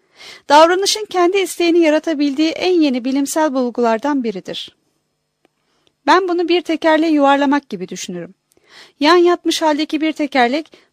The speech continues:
atalet pozisyonundadır. Onu alır,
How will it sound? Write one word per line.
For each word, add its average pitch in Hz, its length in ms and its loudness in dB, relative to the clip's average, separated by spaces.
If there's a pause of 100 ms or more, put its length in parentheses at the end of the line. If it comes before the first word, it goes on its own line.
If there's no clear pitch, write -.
atalet 311 420 -4
pozisyonundadır. 190 960 -10 (1700)
Onu 269 300 2
alır, 240 320 0